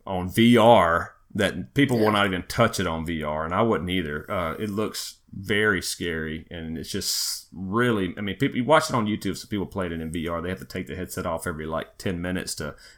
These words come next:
Speaker 1: I know it makes them kinda sick, but you can tell they're kinda playing it off to be like, "Let me get back in the real world for a minute, uh, because I'm kinda getting freaked out."
Speaker 2: One of our
Speaker 1: So
Speaker 2: gamer buddies, Kuiper, has it, and it's, uh,
Speaker 1: Did you
Speaker 2: yeah.
Speaker 1: play it in V R or try it in V R?
Speaker 2: Uh, no, uh, I'm not doing it.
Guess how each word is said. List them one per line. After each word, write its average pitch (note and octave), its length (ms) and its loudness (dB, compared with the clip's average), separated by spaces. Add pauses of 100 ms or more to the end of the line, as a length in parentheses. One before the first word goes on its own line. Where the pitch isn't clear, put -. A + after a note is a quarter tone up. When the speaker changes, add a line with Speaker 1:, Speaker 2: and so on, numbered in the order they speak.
Speaker 1:
I A#2+ 100 2
know A#2+ 140 6
it F#2+ 60 4
makes G2+ 240 -2
them F#2 100 -4
kinda F2 220 -4
sick, F2+ 280 -2
but E2+ 200 -8
you G#2+ 80 -2
can G2 120 -4
tell F#2 300 -2
they're E2 100 -4
kinda D#2+ 220 -6
playing F2+ 260 -2
it E2 80 -8
off E2+ 140 -2
to E2 60 -8
be D#2+ 100 -8
like, D2+ 160 -6 (380)
"Let - 60 -14
me G#2+ 120 4
get G#2+ 140 2
back A2+ 180 2
in A2 80 2
the G2+ 80 0
real G2+ 240 2
world F2 240 0
for F2 160 -2
a D#2 60 -4
minute, D#2+ 320 -6 (480)
uh, F2+ 160 -2
because E2 280 -6
I'm D#2+ 60 -8
kinda G#2 220 2
getting - 160 -4
freaked - 340 -4
out." D#2 340 -4 (460)
Speaker 2:
One A2+ 220 0
of A#2 80 2
our G#2 120 4
Speaker 1:
So G#2+ 140 2
Speaker 2:
gamer G#2 180 4
buddies, F#2+ 400 2
Kuiper, G2+ 400 0
has F2+ 300 -2
it, A#1 140 -10 (100)
and F2 240 -4
it's, - 560 -4
uh, E2 600 -4 (600)
Speaker 1:
Did F#2 120 -4
you F#2 80 0
Speaker 2:
yeah. F2 80 0
Speaker 1:
play G2 140 4
it F#2 80 0
in F2+ 100 -4
V G2 180 0
R G#2 180 2
or - 20 0
try G2 200 0
it F#2 60 -2
in F2+ 100 -4
V F2+ 60 2
R? G#2+ 460 8
Speaker 2:
Uh, F2+ 100 -4
no, G2+ 140 2
uh, F2+ 440 2
I'm G2 100 0
not F2 220 -2
doing E2+ 260 -2
it. - 160 -6